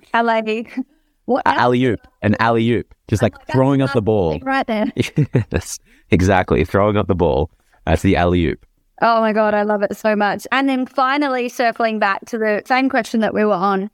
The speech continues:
Speaker 1: at what point does the couple say, "We're actually just friends and it's not a polarity thing and it, it is friendship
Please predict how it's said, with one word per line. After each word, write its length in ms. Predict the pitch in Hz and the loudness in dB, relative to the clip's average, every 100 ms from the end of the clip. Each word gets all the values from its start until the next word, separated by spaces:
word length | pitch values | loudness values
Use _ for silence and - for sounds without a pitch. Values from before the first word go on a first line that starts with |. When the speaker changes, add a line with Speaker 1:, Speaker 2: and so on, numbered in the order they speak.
| - | -4
Speaker 1:
at 140 | 226 | 0
what 160 | 247 - | 0 -2
point 260 | 285 277 233 | 0 0 0
does 120 | 214 | 0
the 100 | 226 | -2
couple 320 | 214 208 208 | -2 0 -2
say, 440 | - 202 190 190 - _ - | -2 0 0 -2 -6 _ -2
"We're 180 | 208 208 - | 0 2 0
actually 380 | 202 - 220 196 | -4 0 0 2
just 200 | 190 - | 0 0
friends 400 | 180 175 180 - | 0 2 0 -2
and 120 | 190 190 | 0 0
it's 160 | 175 | 0
not 160 | 208 196 | 0 0
a 40 | |
polarity 540 | 190 196 180 180 175 180 | 0 0 2 0 -2 -2
thing 400 | 165 160 170 - - | -2 -2 -4 -6 -2
and 280 | 175 175 - | 2 2 0
it, 180 | 190 - | -2 0
it 100 | 208 | 0
is 300 | 214 220 202 | 2 0 -2
friendship 540 | 214 196 180 180 160 | -2 0 0 -2 -2